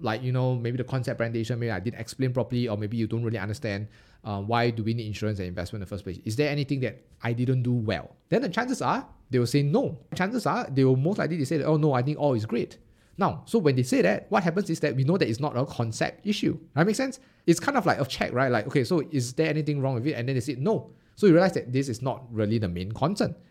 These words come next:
right? Concept presentation is not the main concern. Now, if they do say yes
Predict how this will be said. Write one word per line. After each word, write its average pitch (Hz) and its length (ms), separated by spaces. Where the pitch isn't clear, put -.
right? 143 220
Concept 135 400
presentation 113 320
is 104 60
not 98 120
the 92 60
main 92 160
concern. 170 380
Now, 117 120
if 143 140
they 139 120
do 196 180
say - 140
yes 131 600